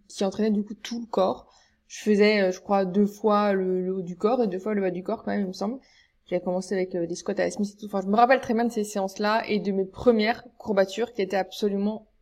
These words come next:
horribles sur les jambes. J'arrivais même plus à descendre des escaliers. Mais, euh, c'était cool. Euh, pour, euh, parler d'alimentation à cette époque-là, je crois que je mangeais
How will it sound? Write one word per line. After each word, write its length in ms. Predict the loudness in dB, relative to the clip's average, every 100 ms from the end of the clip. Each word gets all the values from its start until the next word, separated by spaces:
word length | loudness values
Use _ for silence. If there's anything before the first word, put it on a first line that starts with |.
| 6
horribles 480 | 8 8 2 -2 -6
sur 160 | -4
les 100 | 0
jambes. 160 | 0 -2
J'arrivais 300 | -2 -2 -2
même 160 | -4
plus 180 | -6 -8 -8
à 100 | -8
descendre 260 | -8 -10
des 80 | -8
escaliers. 460 | -4 -2 0 -2 -6 -20 -20 -20 -20 0
Mais, 320 | 6 6 6
euh, 240 | 6 4
c'était 320 | 2 0 2
cool. 580 | 2 -2 0 2 4 2 2
Euh, 280 | 2 2 0 -6
pour, 400 | -8 -4 -4 -6
euh, 480 | -2 0 0 0 -2
parler 240 | 2 4 6
d'alimentation 640 | 6 6 4 2 0 0
à 40 |
cette 140 | -2 -2
époque-là, 640 | -2 -2 2 4 4 0 -12 -20 _ _ -18 -18 _ _ _ _
je 100 | -4
crois 120 | -2
que 60 | 2
je 40 |
mangeais 540 | 0 0 0 -2 -2